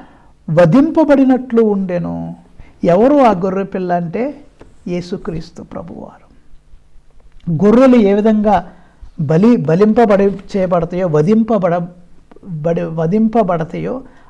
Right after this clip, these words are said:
అదేవిధంగా యేసయ్య నీ కొరకు, నా కొరకు, మనందరి కొరకు సిలువలో రక్తము కార్చి మరణించి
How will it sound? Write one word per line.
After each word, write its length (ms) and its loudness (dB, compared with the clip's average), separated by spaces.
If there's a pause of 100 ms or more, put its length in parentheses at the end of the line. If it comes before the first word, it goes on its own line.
అదేవిధంగా 840 0 (480)
యేసయ్య 640 2 (280)
నీ 180 4
కొరకు, 420 0
నా 340 0
కొరకు, 500 -4
మనందరి 640 -2
కొరకు 440 -8
సిలువలో 640 0
రక్తము 520 -4
కార్చి 680 -12 (360)
మరణించి 880 -2